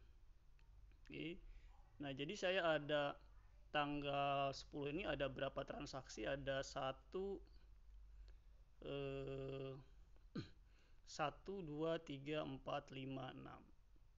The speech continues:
Ya, eh, lima ya. Untuk tanggal sepuluh, untuk tanggal sebelas ada, eh, berapa transaksi? Satu, dua, tiga, empat, lima, enam, tujuh ya.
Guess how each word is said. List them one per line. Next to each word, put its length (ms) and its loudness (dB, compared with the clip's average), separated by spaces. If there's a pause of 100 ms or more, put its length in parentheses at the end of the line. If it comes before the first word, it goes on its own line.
(400)
Ya, 160 -6
eh, 400 -4
lima 240 4
ya. 160 0 (240)
Untuk 240 -14
tanggal 240 -2
sepuluh, 480 -2
untuk 160 -8
tanggal 240 0
sebelas 400 -2
ada, 320 -2 (640)
eh, 300 4
berapa 260 0
transaksi? 640 -4
Satu, 480 -2
dua, 480 0
tiga, 480 -2
empat, 540 -2 (580)
lima, 640 0
enam, 640 0 (560)
tujuh 400 0
ya. 240 0